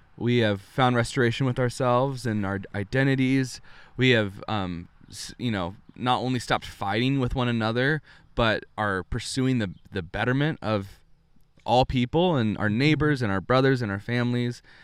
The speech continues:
and then also stewarding the earth, cultivating it. Um,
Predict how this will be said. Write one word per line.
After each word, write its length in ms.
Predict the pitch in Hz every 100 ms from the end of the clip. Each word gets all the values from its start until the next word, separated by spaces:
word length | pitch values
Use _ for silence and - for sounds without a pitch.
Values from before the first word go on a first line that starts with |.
| - -
and 180 | 127 135
then 180 | 135 131
also 300 | 107 139 160
stewarding 640 | - 123 139 139 139 139
the 160 | 135 117
earth, 480 | 104 160 101 - -
cultivating 580 | - 156 147 120 104 95
it. 180 | 92 78 - - - - -
Um, 560 | 110 104 92 85 80